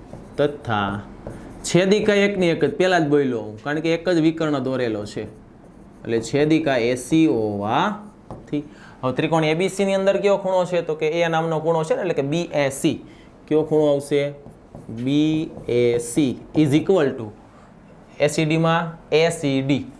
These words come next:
બરોબર? અથવા ડી સી એ. ડી સી એ શું કહેવાય આને, બાળકો? યુગ્મ કોણ. એટલે જોવા જઈએ આપણે આપણી આકૃતિમાં કે કઈ શરત છે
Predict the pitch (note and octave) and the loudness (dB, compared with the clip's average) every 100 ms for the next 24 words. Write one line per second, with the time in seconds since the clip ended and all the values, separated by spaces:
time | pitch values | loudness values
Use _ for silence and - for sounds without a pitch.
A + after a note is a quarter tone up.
0 | - - - F3+ A3+ B3+ - - C3 C3+ | -20 -10 -2 0 0 -2 -6 -2 0 2
1 | E3+ D#3+ C#3 B2+ B2+ B2+ F#2 - - - | 2 0 0 0 0 -2 -4 -8 -18 -18
2 | - - - - - B2 C3+ D3+ D3+ D3+ | -18 -18 -16 -16 -6 2 4 6 4 0
3 | - A#2+ A#2+ A#2 - A2 G2+ D#3 D#3+ D#3 | -4 -2 0 -2 0 -2 0 0 2 2
4 | D3 C#3+ C#3 C3+ C3 C3+ C#3 B2+ - - | 2 0 0 -2 -2 -2 -2 -6 -16 -18
5 | - A#2+ B2 B2 A#2+ A2+ C3 G#3+ B3 - | -12 -6 -4 -4 -4 -2 0 0 -2 -8
6 | - - - - - - - - A2 F#2 | -18 -20 -20 -16 -16 -14 -14 -10 -8 -6
7 | F2+ - - - - - - - - - | -8 -12 -12 -14 -14 -14 -14 -14 -6 -2
8 | C3 D3 F#3 F#3+ B3 G#3 B2 G2 - - | 2 4 4 2 2 0 -2 -6 -16 -18
9 | - D3 D3+ A#2 - - C3+ D#3 C3+ E3+ | -6 -2 0 0 -2 -6 -2 0 0 0
10 | E3 D#3+ B2+ - - - - - - - | -2 -2 -2 -4 -12 -20 -20 -20 -20 -16
11 | - - - - - D3+ C#3 F3+ F3+ F3+ | -16 -16 -20 -20 -6 -4 2 2 2 4
12 | F3+ F3+ D#3+ F#3 E3 | 2 2 0 0 0